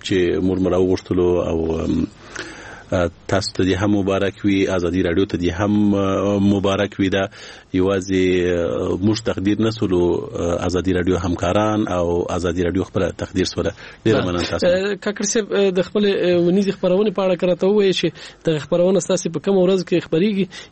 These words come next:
Speaker 2: یو پروموشن هم شي، یو سوداګریز اعلان هم شي ورته، اه، چې
Speaker 1: ښه.
Speaker 2: اوریدونکي هم واوري او ډېر په کومه موضوعات به دغه
Speaker 1: بله، بله.
Speaker 2: خپرونه کوي.
Speaker 1: او د ازادي راډیو، اه، د لوب له میدانه خپرونه، سپورتي خپرونه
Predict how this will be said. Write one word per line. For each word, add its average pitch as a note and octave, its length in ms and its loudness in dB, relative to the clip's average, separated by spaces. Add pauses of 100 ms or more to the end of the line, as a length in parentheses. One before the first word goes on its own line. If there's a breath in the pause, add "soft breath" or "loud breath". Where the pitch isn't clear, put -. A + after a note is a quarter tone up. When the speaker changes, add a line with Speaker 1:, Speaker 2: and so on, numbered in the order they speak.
Speaker 2:
یو D#3 320 2
پروموشن D3+ 580 2
هم G3+ 200 2
شي، F#3 140 -2
یو E3+ 100 4
سوداګریز C#3+ 580 2
اعلان A#3 320 2
هم G#3 60 2
شي G#3 160 0
ورته، G3 220 2
اه، E3+ 760 0
چې C#3+ 240 0
Speaker 1:
ښه. E3 60 2
Speaker 2:
اوریدونکي D#3+ 480 2
هم F#3+ 80 4
واوري F#3 360 2
او F3 100 4 (260)
ډېر D#3+ 200 0
په D#3+ 100 -4
کومه F3+ 200 2
موضوعات E3+ 460 0
به G#2 80 0
دغه - 120 2
Speaker 1:
بله، E3+ 100 -2
بله. - 120 2
Speaker 2:
خپرونه D3+ 180 4
کوي. D3 200 -4 (180)
Speaker 1:
او C#3+ 340 4
د B2 80 0 (280)
ازادي B2 360 0
راډیو، B2+ 300 2
اه، A2+ 520 2
د F#2 120 -2
لوب A2 240 2
له G#2 80 2
میدانه G2+ 400 0
خپرونه، F#2 540 -2 (140)
سپورتي - 300 -2
خپرونه F#2+ 480 0